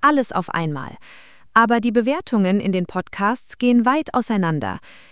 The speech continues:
Im Podcast Apokalypse und Filterkaffee ist die Korrespondentin Clara Pfeffer ziemlich skeptisch.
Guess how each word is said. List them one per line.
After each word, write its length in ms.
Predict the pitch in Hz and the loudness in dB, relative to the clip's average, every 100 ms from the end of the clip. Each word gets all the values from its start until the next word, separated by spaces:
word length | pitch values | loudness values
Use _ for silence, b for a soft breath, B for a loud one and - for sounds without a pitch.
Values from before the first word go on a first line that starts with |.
| b - | b 2
Im 160 | 247 | 4
Podcast 640 | 240 294 - 262 254 - - | 4 2 -2 -2 -2 -2 -6
Apokalypse 640 | - 226 226 294 - 214 | -6 -4 -2 -4 -4 -2
und 140 | 190 | -2
Filterkaffee 800 | - 330 - 269 175 - 165 202 | -2 -4 -2 -4 -4 -6 -4 -4
ist 220 | - 220 233 | -4 -6 -6
die 80 | |
Korrespondentin 920 | - 247 240 - 226 233 294 - 262 254 | -2 -2 -2 0 2 2 0 0 0 0
Clara 400 | - 220 220 214 | 2 2 2 -2
Pfeffer 480 | - - 294 233 233 | -2 -2 -2 0 -4
ziemlich 540 | - - 349 349 277 - | -4 -4 -2 0 -2 -2
skeptisch. 580 | - 247 - - - | -2 -2 -2 -6 -4